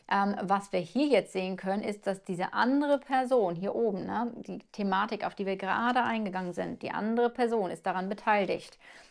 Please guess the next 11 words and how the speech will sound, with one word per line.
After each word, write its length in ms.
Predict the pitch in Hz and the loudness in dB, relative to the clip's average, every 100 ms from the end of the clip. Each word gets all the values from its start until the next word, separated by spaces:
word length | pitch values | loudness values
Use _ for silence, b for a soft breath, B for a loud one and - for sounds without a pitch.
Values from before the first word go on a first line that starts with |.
| B | B
Hier 120 | 196 | 0
gibt 180 | 208 233 | 2 2
es 80 | 240 | 0
eine 260 | 226 226 | 0 2
Entscheidung, 760 | 226 240 254 247 226 180 175 175 | 0 -2 0 4 4 0 -4 -2
die 140 | 190 | -2
entweder 440 | - 214 220 214 202 | 0 0 2 4 4
diese 240 | 190 190 | 2 -2
Person 400 | 190 180 226 254 | -2 0 2 0
treffen 360 | - - - 185 | 0 -4 -4 -8
könnte 480 | 185 180 185 202 | -6 -4 0 0